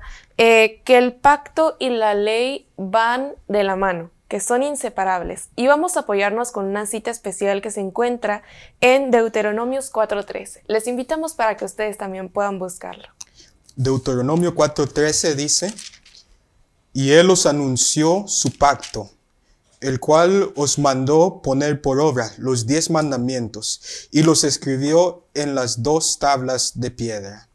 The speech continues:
Speaker 2: Aquí, pues, encontramos, eh,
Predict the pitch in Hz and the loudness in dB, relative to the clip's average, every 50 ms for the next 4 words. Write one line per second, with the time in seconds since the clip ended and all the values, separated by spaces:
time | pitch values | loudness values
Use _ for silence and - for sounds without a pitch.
0 | _ _ _ _ _ _ _ - _ _ - - - 131 135 - 156 165 170 170 | _ _ _ _ _ _ _ -20 _ _ -12 -6 -6 -6 -4 0 2 4 4 4
1 | 170 165 147 127 110 98 - - - - - - _ _ _ _ _ 147 147 - | 4 4 2 0 -2 -6 -10 -18 -20 -20 -20 -20 _ _ _ _ _ 0 0 2
2 | 151 135 127 139 131 123 139 139 160 170 175 170 170 - - - - - - 123 | 0 0 0 -2 0 2 2 2 4 4 2 2 0 -2 -4 -4 -6 -6 -6 -8
3 | 123 117 113 107 101 104 107 _ | -8 -6 -6 -8 -10 -14 -18 _